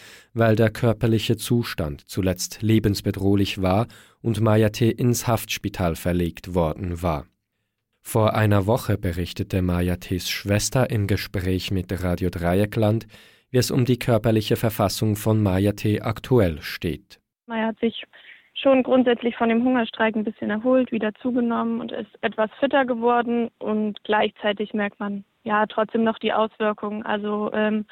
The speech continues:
Speaker 2: ich glaube, es ist noch nicht genauso wie vorher und Maja hat auch noch so mit langfristigen, eher leichten Schäden zu kämpfen.
Speaker 1: Soweit scheint sich Maja T. also vom Hungerstreik erholt zu haben. Psychisch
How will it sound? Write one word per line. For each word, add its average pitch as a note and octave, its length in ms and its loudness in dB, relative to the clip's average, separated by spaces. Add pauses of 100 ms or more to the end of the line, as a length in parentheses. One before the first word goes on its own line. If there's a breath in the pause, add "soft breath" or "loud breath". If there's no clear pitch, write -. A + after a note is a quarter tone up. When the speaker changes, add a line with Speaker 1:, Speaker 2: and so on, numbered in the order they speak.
(520 loud breath)
Speaker 2:
ich - 100 -20
glaube, A3 280 0
es A3 60 -10
ist A3+ 120 -4
noch A#3 140 2
nicht A3+ 200 2
genauso A3+ 520 2
wie A3 100 -2
vorher B3+ 500 2
und A3 160 -2
Maja G#3+ 260 -4
hat A3 140 -8
auch A3 120 -6
noch A3 220 -4
so A3 100 -2
mit A3 160 0
langfristigen, A3 800 -2 (180)
eher A3 220 2
leichten A3+ 420 0
Schäden B3+ 320 0
zu A#3+ 100 -6
kämpfen. B3 560 -2 (420)
Speaker 1:
Soweit G#2+ 560 2
scheint A2+ 320 2
sich A#2+ 220 0
Maja F#2+ 340 4
T. G#2 500 2
also G#2 260 2
vom A2+ 340 0
Hungerstreik F#2+ 800 0
erholt G2+ 500 2
zu - 340 -6
haben. D#2+ 400 -2 (720 soft breath)
Psychisch - 600 2